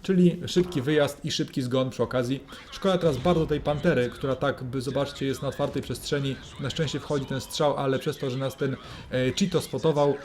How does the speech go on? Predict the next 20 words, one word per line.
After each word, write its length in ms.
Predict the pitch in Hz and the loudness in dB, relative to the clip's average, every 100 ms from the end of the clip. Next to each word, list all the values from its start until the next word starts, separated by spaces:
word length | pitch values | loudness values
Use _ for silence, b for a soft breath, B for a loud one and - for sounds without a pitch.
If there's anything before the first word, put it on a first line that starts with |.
| B B | B B
e, 200 | 113 117 | -4 -2
na 160 | 127 131 | 0 0
radio, 320 | 139 131 135 | 0 0 0
to 120 | 139 | 0
nie 140 | 135 | -2
można 320 | 135 139 135 127 | -2 -2 -2 -2
było 220 | 123 135 | 0 2
jej 460 | 131 131 127 127 120 - 131 | 2 2 0 -2 -4 -8 -2
więcej 320 | 156 139 135 | -2 -2 0
bułek 240 | 139 135 | 2 0
wkleić. 320 | - 170 175 | 0 0 0
Na 100 | 165 | 0
razie 280 | 156 151 139 | 0 2 2
cztery 220 | - 214 | 2 2
do 100 | 156 | 2
dwóch 320 | 131 143 262 - | 0 0 0 2
Pantera 480 | 156 165 156 143 | 2 4 4 4
takim 580 | 131 139 123 - 135 131 | 0 -6 -6 -6 -4 -4
szybkim 420 | - 180 180 147 | 0 0 0 -2
zjazdem, 460 | 135 175 143 147 139 | 2 4 4 0 -2